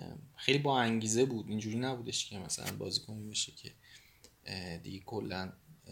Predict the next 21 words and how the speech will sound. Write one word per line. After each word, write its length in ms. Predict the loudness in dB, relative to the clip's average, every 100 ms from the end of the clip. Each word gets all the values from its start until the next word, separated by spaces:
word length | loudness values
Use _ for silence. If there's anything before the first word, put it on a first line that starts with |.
| -12 -12 -6
بی-، 400 | -2 0 -2 4
بی 140 | 8
انگیزه 500 | 10 8 4 2 2
است. 340 | 6 6 6 2 -16 -8
و 260 | -6 -6 -8 -14 -20 -20 -20 -14
حالا 260 | -2 2 2
درسته 500 | 4 8 10 8 6
که 140 | 2
تقریباً 500 | 8 12 12 8 4
دیگه 180 | 2 4
شانس، 480 | 4 4 6 6 6
یعنی 200 | 4 6
شانسی 320 | 6 8 8
که 100 | 8
دیگه 160 | 6 8
نداره 300 | 8 8 6
تاتنهام 460 | 2 0 -2 -2
برای 140 | 0 -2
اینکه 200 | -2 -2
برسه 420 | 2 4 4 2
به 220 | 0 -2